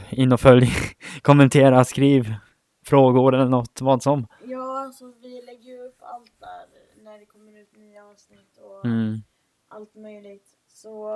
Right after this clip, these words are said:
Speaker 2: vi hoppas ni har fått någon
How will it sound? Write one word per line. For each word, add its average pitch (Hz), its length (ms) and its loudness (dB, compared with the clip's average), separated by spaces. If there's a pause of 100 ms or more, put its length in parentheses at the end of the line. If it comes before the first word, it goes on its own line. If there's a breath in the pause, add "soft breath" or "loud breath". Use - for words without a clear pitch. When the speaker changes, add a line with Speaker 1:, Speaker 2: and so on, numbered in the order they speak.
(240)
Speaker 2:
vi 220 60 -20
hoppas 220 460 -20
ni 214 480 -20 (560)
har 214 340 -20 (380)
fått 208 260 -20
någon 220 500 -20